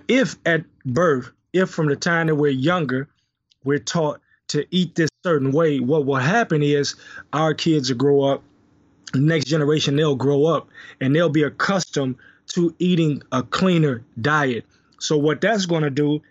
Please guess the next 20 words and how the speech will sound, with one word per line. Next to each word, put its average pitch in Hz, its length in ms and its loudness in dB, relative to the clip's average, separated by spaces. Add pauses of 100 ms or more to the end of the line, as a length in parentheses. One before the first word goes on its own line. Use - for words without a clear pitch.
(140)
is 139 260 -2
they're 190 220 2
gonna 160 320 0
give 135 420 0
that 233 300 -2 (280)
to 170 120 -2
their 165 160 2
children 180 460 0
because 143 360 -2
that's 214 300 -2
what 170 260 -4
they 294 220 2
know. 135 300 -2 (520)
And 160 140 2
it's 160 100 0
gonna 160 280 0
continue 165 680 0
to 147 140 -2
go. 151 180 2
Usually, 196 500 2